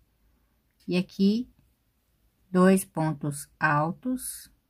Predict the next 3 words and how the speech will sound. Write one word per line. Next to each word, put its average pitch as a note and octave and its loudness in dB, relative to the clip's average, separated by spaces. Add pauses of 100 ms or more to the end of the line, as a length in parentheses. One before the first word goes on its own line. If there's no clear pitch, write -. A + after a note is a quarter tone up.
(480)
fechados F#3 0
juntos. - -6 (1600)
Ok? G#3 -2